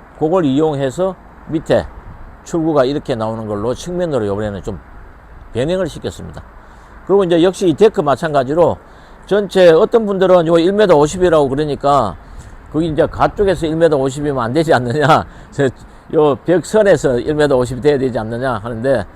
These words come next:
예, 그것도 맞습니다. 요 벽선에서, 중심선에서 일 미터 오십. 어, 요렇게 해서 긴 장면 방향 전체를 다 설치할 수 있기 때문에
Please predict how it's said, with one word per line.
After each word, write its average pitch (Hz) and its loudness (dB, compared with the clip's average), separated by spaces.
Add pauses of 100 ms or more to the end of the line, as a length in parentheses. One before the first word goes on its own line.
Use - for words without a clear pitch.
(140)
예, 135 -6
그것도 170 -4
맞습니다. 135 -4 (120)
요 131 -4
벽선에서, 151 -2
중심선에서 170 -2 (240)
일 143 -4
미터 131 0
오십. 95 -6 (200)
어, 90 -14 (340)
요렇게 156 0
해서 127 -2
긴 147 -6 (880)
장면 147 0
방향 165 0
전체를 143 -4
다 120 0
설치할 123 -6
수 123 -12
있기 110 -10
때문에 104 -8